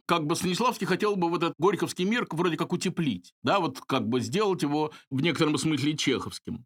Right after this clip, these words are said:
Но, кстати, вот удивительная особенность горьковской драматургии, что у неё тоже есть как бы свои права, да, и вот к третьему действию, судя по рецензиям, судя по тому же самому режиссёрскому экземпляру,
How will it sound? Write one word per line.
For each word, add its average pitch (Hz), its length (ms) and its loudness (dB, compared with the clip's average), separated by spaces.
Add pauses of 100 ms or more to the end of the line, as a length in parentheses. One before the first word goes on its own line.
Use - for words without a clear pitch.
(140)
Но, 185 140 4
кстати, 233 300 2
вот 233 200 -2
удивительная 180 1160 2
особенность 160 760 2
горьковской 165 380 2
драматургии, 208 840 0 (180)
что 180 580 0
у 180 220 2
неё 202 160 2
тоже 247 220 2
есть 254 100 0
как 226 100 2
бы 196 60 2
свои 185 220 2
права, 147 520 2 (180)
да, 185 140 6
и 226 80 2
вот 175 200 2
к - 100 -16
третьему 190 340 2
действию, 220 640 2
судя 156 260 2
по 131 520 2 (140)
рецензиям, 170 760 2
судя 131 240 2
по 131 120 0
тому 139 220 4
же 120 80 0
самому 127 280 4
режиссёрскому 135 580 2
экземпляру, 196 680 2